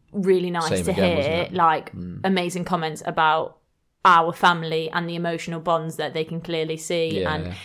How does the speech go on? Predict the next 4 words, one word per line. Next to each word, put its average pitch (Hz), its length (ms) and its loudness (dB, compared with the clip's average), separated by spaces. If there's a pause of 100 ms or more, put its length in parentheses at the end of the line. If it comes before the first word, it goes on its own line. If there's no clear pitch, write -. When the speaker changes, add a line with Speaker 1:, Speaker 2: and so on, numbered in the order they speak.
(120)
Speaker 1:
hearing, 165 560 0 (180)
um, 160 460 -4 (260)
b-, - 140 -16
both, 175 380 0